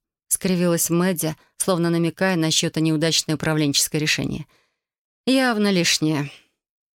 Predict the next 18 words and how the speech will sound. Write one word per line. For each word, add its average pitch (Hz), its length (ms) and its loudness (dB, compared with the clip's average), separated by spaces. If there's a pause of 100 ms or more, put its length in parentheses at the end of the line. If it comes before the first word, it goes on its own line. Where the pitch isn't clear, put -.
(160)
Я 190 160 2
рассмеялась, 170 760 0
и 165 40 2
её 165 140 2
лицо 165 260 0
сразу 165 320 0
разгладилось, 160 800 0 (300)
глаза 170 360 2
задорно 165 440 0
блеснули. 156 560 -2 (560)
Она 214 160 0
бросила 208 440 0
сумку 185 420 0
на 185 180 2
пол 165 240 -2
возле 156 240 -2
своего 156 360 0
стула. 160 440 -2